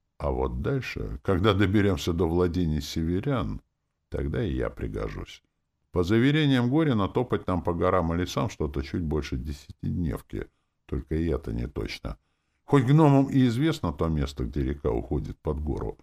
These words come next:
но на самом-то деле они там еще ни разу не были. Просто никому это раньше не нужно было. Да и земли там чужие, принадлежащие северным кланам.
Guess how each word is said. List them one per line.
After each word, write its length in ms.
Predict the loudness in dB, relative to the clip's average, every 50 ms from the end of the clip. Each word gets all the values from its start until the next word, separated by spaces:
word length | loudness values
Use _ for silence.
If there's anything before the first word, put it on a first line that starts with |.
| _ _ _ _ _ _ _ _ _ _
но 160 | -4 -2 0
на 180 | 0 0 0 0
самом-то 520 | 0 0 0 0 0 -2 -4 -6 -6 -6
деле 260 | -4 -4 -4 -4 -4 -4
они 220 | -4 -4 -6 -4
там 240 | -4 -4 -6 -4 -6
еще 220 | -10 -10 -10 -8
ни 100 | -6 -4
разу 340 | -4 -4 -4 -6 -6 -6 -4
не 180 | -2 -2 -2 -2
были. 300 | -4 -6 -10 -14 -14 -16 _ _ _ _ _ _ _ _ _ _
Просто 300 | 0 0 2 2 4 4
никому 480 | 4 4 4 4 4 4 4 4 4
это 220 | 2 2 2 2 2
раньше 300 | 2 0 0 0 0 0
не 140 | 0 0
нужно 340 | 0 0 -2 -2 -2 -2 -2
было. 380 | -2 -2 -2 -2 -2 -4 -6 -10 _ _ _ _ _ _ _ _ _
Да 140 | -8 -4 -4
и 80 | -4 -4
земли 380 | -4 -4 -4 -2 -2 -4 -4
там 200 | -4 -2 -4 -4
чужие, 460 | -2 -2 -2 -2 -2 0 0 0 0 0
принадлежащие 880 | -2 -2 0 0 2 2 2 2 2 2 2 0 0 -2 -2 -2 -4
северным 540 | -2 -2 0 0 0 0 0 -2 -2 -4 -4
кланам. 480 | -2 -2 0 0 0 0 -2 -4 -4